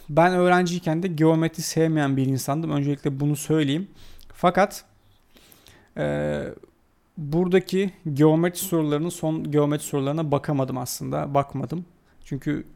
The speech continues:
dediğim gibi ben zaten geometri sevmiyorum. Ee, bir de onca şeyi yapmışken zaten bu kadar kasmanın, kastırmanın anlamı yok yani. Sonuçta Türkiye'de derece yapmaya da oynamıyorum ben.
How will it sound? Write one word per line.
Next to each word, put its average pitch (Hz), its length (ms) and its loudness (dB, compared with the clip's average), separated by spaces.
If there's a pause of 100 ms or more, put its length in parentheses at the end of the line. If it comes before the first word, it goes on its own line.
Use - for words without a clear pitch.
dediğim 139 260 2
gibi 131 120 -2
ben 135 140 2
zaten 135 260 -4
geometri 135 420 -2
sevmiyorum. 143 640 -2 (680)
Ee, - 540 -10
bir 147 100 -2
de 160 40 2
onca 147 260 4
şeyi 147 240 2
yapmışken 147 520 2
zaten 135 420 -2
bu 147 180 -10
kadar 139 300 -4
kasmanın, 143 460 -2
kastırmanın 139 640 0
anlamı 139 420 2
yok 139 240 -2
yani. 131 200 -4
Sonuçta 135 320 -6
Türkiye'de 135 440 -2
derece 135 320 2
yapmaya 139 340 2
da 143 60 -2
oynamıyorum 139 640 0
ben. 202 120 -2